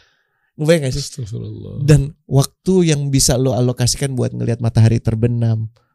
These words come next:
Speaker 1: buat pegang tangan pasangan istri lo, ya, buat, buat, buat mengelus, eh, apa,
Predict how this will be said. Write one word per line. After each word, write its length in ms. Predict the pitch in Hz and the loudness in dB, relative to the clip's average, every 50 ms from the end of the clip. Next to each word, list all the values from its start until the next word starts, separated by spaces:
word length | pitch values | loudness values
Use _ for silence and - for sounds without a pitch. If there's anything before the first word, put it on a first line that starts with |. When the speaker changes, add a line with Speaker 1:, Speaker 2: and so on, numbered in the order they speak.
| _ _ | _ _
Speaker 1:
buat 260 | 123 120 123 113 - | 0 2 2 2 4
pegang 360 | - 113 110 104 104 104 104 | 2 -2 -2 0 0 -2 -2
tangan 320 | 101 104 104 110 107 107 104 | 0 0 0 2 0 0 0
pasangan 480 | - 113 110 - 113 113 110 113 113 | 0 0 2 2 0 0 0 -2 -2
istri 380 | 113 - 110 - - 117 120 123 | -2 -4 -6 -2 0 2 2 4
lo, 280 | 120 113 110 113 117 120 - _ _ - - - - _ | 4 4 4 4 2 0 -4 _ _ -20 -20 -20 -20 _
ya, 260 | _ - 101 104 113 123 | _ -6 -4 -4 -4 -4
buat, 320 | - - 120 117 110 - _ _ _ _ _ _ | -2 0 0 0 0 -2 _ _ _ _ _ _
buat, 380 | - 87 123 110 110 - - | -4 -2 -2 0 -2 -4 -6
buat 320 | - 120 113 113 110 113 117 | -10 -8 -6 -4 -4 -4 -4
mengelus, 440 | 117 113 113 110 113 117 110 113 - - - - _ _ | -4 -6 -4 -2 -2 0 -2 -2 -4 -8 -18 -20 _ _
eh, 320 | _ - 76 78 73 62 53 | _ -10 -8 -8 -6 -6 -8
apa, 280 | 92 - - 87 87 | -8 -6 -6 -6 -6